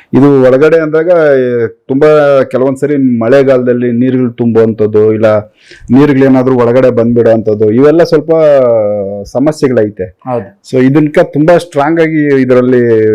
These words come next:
Speaker 1: ಯೋಚನೆ ಮಾಡ್ಬೇಕಾಗುತ್ತೆ. ಕೆಳಗಡೆ ಭೂಮಿ ಒಳಗಡೆ ಮನೆ ಕಟ್ಟ-, ದೇವಸ್ಥಾನ ಕಟ್ಟೋ ವಿಚಾರದಲ್ಲಿ.
Speaker 2: ಹೌದು.
Speaker 1: So ಅಮ್ಮ ಏನ್, ಏನು ಇದಕ್ಕೆ ಏನಾದ್ರೂ ನಿಮ್ಗೆ ಇದು ಕಟ್ಟಿದ್ರೆ ಸಾಧ್ಯ ಐತೆ, ಇದು ಮಾಡ್ಬೋದು ಅಂತ ಏನಾದ್ರು ಧೈರ್ಯ ಕೊಟ್ಟವಳ? ಇಲ್ಲಾಂದ್ರೆ
Speaker 2: ಆ ಸ್ಕೆಚ್
Speaker 1: ಇದ್ರಲ್ಲಿ
Speaker 2: ಹಾಕಿದ ಮೇಲೇನೆ ನಮಗ್ ಗೊತ್ತಾಯ್ತು ಇದು ಪರಿಹಾರ ಇದೇ ತರ ಇದೆ ಅಂತ.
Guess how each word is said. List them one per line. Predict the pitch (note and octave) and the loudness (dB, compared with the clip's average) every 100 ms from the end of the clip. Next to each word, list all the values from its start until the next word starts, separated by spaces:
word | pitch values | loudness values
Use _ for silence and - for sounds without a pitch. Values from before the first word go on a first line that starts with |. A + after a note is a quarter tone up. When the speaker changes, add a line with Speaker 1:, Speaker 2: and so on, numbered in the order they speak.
| G#2+ | 0
Speaker 1:
ಯೋಚನೆ | A#2+ - A#2+ | -2 -2 -2
ಮಾಡ್ಬೇಕಾಗುತ್ತೆ. | A2+ G2+ G#2 G2+ G#2 - | -2 -2 -4 -2 -4 -4
ಕೆಳಗಡೆ | - G#2+ A2+ B2+ A#2+ A2 | -4 0 2 2 0 0
ಭೂಮಿ | B2+ B2 | 0 0
ಒಳಗಡೆ | A2+ A#2 A2+ G#2+ G#2 | 0 2 0 0 -4
ಮನೆ | G#2 A2+ | -6 -4
ಕಟ್ಟ-, | A2 G2 G2 F#2+ F#2+ F#2 F#2+ | -4 -2 -2 -2 -2 -2 -2
ದೇವಸ್ಥಾನ | G#2 G#2+ A2 | -2 -2 -4
ಕಟ್ಟೋ | G2+ F#2 E2+ | -4 -4 -2
ವಿಚಾರದಲ್ಲಿ. | F#2 F2+ F#2+ F#2 F2+ F2 | -2 -2 -4 -4 -4 -4
Speaker 2:
ಹೌದು. | C#3 A#2+ G2 - _ - - _ B2 | -2 -4 -8 -20 _ -20 -20 _ 0
Speaker 1:
So | A#2+ | 2
ಅಮ್ಮ | A2+ D3+ | 2 2
ಏನ್, | F3 E3 D#3 C#3+ | 2 2 2 2
ಏನು | D#3+ D3 | 2 0
ಇದಕ್ಕೆ | C#3+ B2+ C3+ | -2 -4 -2
ಏನಾದ್ರೂ | B2+ C3+ C3 C3 | 0 0 0 0
ನಿಮ್ಗೆ | B2 A#2 A2+ A2 G#2 G#2 F#2 A2 A2 | 0 0 0 0 0 -2 -6 -6 -4
ಇದು | A#2 | -4
ಕಟ್ಟಿದ್ರೆ | - B2+ - D#3 E3+ | -2 -4 -2 0 -2
ಸಾಧ್ಯ | - B2+ C3 C3+ | 0 -2 0 0
ಐತೆ, | A#2+ B2+ B2 | 0 0 -4
ಇದು | A2+ | -2
ಮಾಡ್ಬೋದು | A2 A#2 B2 A#2+ A#2+ | 0 0 0 0 -2
ಅಂತ | A2+ | -2
ಏನಾದ್ರು | A2 A#2 A#2 G#2 | -2 -2 -4 -2
ಧೈರ್ಯ | A2 A#2 | -2 0
ಕೊಟ್ಟವಳ? | A2+ G#2+ - G#2+ A2+ E3+ - _ - _ | 0 -2 0 0 2 -2 -4 _ -20 _
ಇಲ್ಲಾಂದ್ರೆ | C3 C#3+ D3+ D#3 D3+ | 0 2 2 2 2
Speaker 2:
ಆ | C#3+ | 2
ಸ್ಕೆಚ್ | C#3 | 2
Speaker 1:
ಇದ್ರಲ್ಲಿ | C#3 C#3 C3+ | 0 2 2
Speaker 2:
ಹಾಕಿದ | E3+ D3 E3 A3+ F#3 G3 | 2 0 -2 -6 -6 -8
ಮೇಲೇನೆ | F3 F3+ G#3 A3 G#3+ G3+ | -8 -4 -2 -2 -2 -4
ನಮಗ್ | F3+ E3+ | -4 -4
ಗೊತ್ತಾಯ್ತು | D3+ D#3+ F#3 F#3 E3 A3+ G#3+ | -6 -4 0 -2 -2 -2 0
ಇದು | F3+ E3 E3 D#3 C3 B2+ | 0 -2 -2 -2 -2 -2
ಪರಿಹಾರ | D3 D3+ F3+ F#3 F#3+ | -2 0 2 0 0
ಇದೇ | D#3+ C#3+ E3+ | -4 -2 -2
ತರ | E3+ D#3+ | 0 0
ಇದೆ | D#3 C#3+ C3+ | 0 -2 -6
ಅಂತ. | C3 B2 | -8 -12